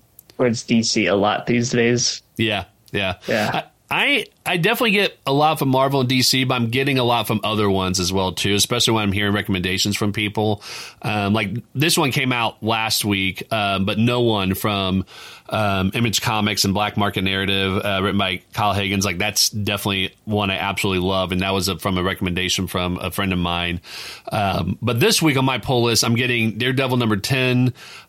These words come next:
Speaker 2: um, The Riddler Year One, we already talked about. Sins of Sinister Dominion, I think, is supposed to be wrapping up, like, the current Sins of Sinister storyline, so I think this is the last one. Um,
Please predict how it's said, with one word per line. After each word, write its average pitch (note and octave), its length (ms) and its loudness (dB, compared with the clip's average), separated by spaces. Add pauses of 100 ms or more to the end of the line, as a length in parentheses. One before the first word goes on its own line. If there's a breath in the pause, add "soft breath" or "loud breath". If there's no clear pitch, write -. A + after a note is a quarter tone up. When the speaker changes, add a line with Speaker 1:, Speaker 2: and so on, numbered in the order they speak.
Speaker 2:
um, G#2 720 0
The A#2 120 0
Riddler B2+ 260 2
Year A#2 180 4
One, A#2 560 2
we A2 200 2
already G#2+ 340 0
talked G#2+ 260 0
about. G#2+ 460 0
Sins E3 260 4
of C#3+ 100 2
Sinister C#3+ 380 2
Dominion, C3+ 800 4 (280 loud breath)
I B2 100 -2
think, C#3 240 0
is A#2+ 60 2
supposed C3 240 2
to C#3 60 -2
be B2 240 2
wrapping A#2+ 440 -2
up, A#2+ 160 -2
like, A2 160 -2
the A2 80 0
current A#2 400 0
Sins A#2 320 4
of G#2+ 80 0
Sinister G#2+ 600 2
storyline, A#2 840 2
so A2+ 120 0
I G#2+ 60 -2
think A2 160 0
this G#2 120 0
is G#2 80 0
the G2+ 80 2
last G2+ 320 0
one. G2+ 520 0 (540 loud breath)
Um, G#2+ 760 0